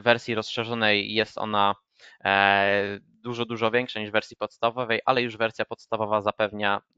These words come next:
większe możliwości, e, niż komponent letra, w którym, e, skupiamy się szczególnie na podstawowych procesach transportowych, e, i ich, e, rejestrowaniem w sapie.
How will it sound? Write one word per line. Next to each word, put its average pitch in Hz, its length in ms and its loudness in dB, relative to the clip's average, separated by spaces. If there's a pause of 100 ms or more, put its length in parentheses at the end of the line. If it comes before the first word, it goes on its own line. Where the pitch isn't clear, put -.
(100)
większe 110 320 -4
możliwości, 101 840 -6 (340)
e, 98 240 0
niż 120 260 -6
komponent 104 540 -6
letra, 120 480 6
w - 100 -20
którym, 117 520 0 (220)
e, 107 340 4
skupiamy 113 460 0
się 107 500 2 (200)
szczególnie 113 500 -4
na 107 220 -2 (360)
podstawowych 120 480 0
procesach 101 440 -8
transportowych, 107 840 -2 (260)
e, 101 240 2
i 107 220 -6 (180)
ich, 98 320 -10 (460)
e, 98 280 2 (160)
rejestrowaniem 101 840 -2
w - 60 -20
sapie. 95 360 0